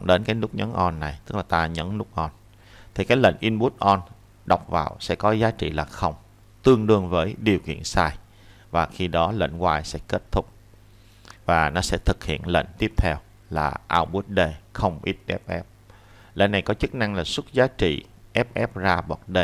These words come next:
làm tám led đơn sáng. Như vậy thì sau khi chúng ta nhấn on xong rồi thì lệnh while này kết thúc và nó làm lệnh thứ ba sáng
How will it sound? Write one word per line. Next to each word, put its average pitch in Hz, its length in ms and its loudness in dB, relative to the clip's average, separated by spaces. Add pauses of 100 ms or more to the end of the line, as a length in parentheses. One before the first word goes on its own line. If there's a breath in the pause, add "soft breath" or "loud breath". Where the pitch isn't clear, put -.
(380)
làm 82 220 -2 (320)
tám 101 260 4
led 95 240 -2
đơn 85 280 -2 (140)
sáng. 90 280 -2 (800 loud breath)
Như 90 120 -4
vậy 82 160 -2
thì 78 100 -8
sau 90 280 -2
khi 87 200 -4
chúng 98 160 -10
ta 95 140 0
nhấn 87 240 -6
on 82 260 -2
xong 80 240 -10
rồi 78 140 -4 (800 soft breath)
thì 80 460 -4 (840)
lệnh 87 180 2
while 90 260 4
này 80 180 -6
kết 101 200 0
thúc 107 220 0 (120)
và 76 200 -4
nó 95 80 0
làm 76 300 0
lệnh 71 180 -2
thứ 98 180 -4
ba 90 260 2 (320)
sáng 90 300 2